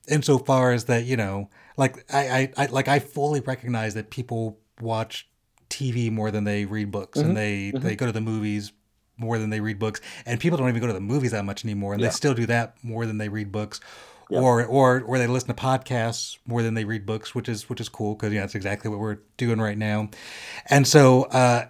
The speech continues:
Speaker 1: and so there'll be times where, like, you know, I'm, I'm, where I'm, say, working on my, my, my new novel,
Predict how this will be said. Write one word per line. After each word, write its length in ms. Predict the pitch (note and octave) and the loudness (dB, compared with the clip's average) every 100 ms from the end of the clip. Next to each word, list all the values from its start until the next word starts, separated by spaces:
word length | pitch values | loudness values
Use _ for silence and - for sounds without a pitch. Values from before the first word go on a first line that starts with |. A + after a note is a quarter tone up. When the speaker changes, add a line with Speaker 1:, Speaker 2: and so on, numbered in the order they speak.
| C#3 | -2
Speaker 1:
and 100 | C3 | 6
so 100 | C#3+ | 10
there'll 120 | D3 | 10
be 140 | D3 | 8
times 480 | - C3+ D#3+ C#3 A#2+ | 6 4 6 4 4
where, 160 | A#2+ A#2 | 4 6
like, 440 | G#2+ G#2 G#2 - _ _ _ _ _ | 4 2 -2 -10 _ _ _ _ _
you 120 | C#3+ | 6
know, 120 | C3+ B2+ | 8 8
I'm, 200 | B2+ B2+ | 6 6
I'm, 260 | A#2+ A#2 - - | 4 4 0 0
where 220 | B2 A2+ | 2 4
I'm, 300 | A#2 A#2 A2 - | 4 2 2 -2
say, 160 | - B2 | 2 4
working 360 | G#2+ B2 B2+ A#2+ | 6 4 4 2
on 140 | A2+ | 4
my, 460 | A2 G#2+ G#2+ G#2+ G#2+ _ - | 4 2 2 0 -4 _ -8
my, 460 | A#2 G#2+ G2+ G#2 G#2 _ _ _ _ _ - - | -4 0 0 -2 -6 _ _ _ _ _ -20 -8
my 140 | B2 A#2+ | 0 4
new 160 | B2+ | 6
novel, 560 | A#2 B2+ B2 G2+ G2+ | 6 6 6 4 -2